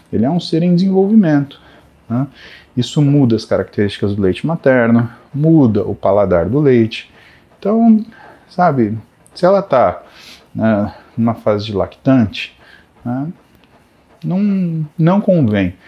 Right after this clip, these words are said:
É aquela história, sempre usou? Não pare. Nunca usou? Não vai começar agora, né? Não é o momento. Bianca.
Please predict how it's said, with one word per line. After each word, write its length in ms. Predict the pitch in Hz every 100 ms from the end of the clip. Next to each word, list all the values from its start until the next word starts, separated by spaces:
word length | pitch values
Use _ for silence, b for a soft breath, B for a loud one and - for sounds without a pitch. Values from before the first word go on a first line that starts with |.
| B B B
É 80 | 127
aquela 180 | 170 180
história, 380 | 180 123 92
sempre 360 | 87 175 185 151
usou? 480 | 127 156 180 113 -
Não 180 | 151 185
pare. 400 | - 110 71 87
Nunca 300 | 117 202 220
usou? 360 | 131 127 180 123
Não 140 | 175
vai 160 | 202 294
começar 440 | 285 262 226 -
agora, 440 | 226 123 98 76 - -
né? 260 | 98 127 165
Não 200 | 185 185
é 20 |
o 60 | 190
momento. 580 | 214 131 90 92 - _ _ B B B B B B _ _ _ _ _ - _ _ _ _ _ _ _ _ - - B B B 113
Bianca. 720 | 113 185 185 110 92 -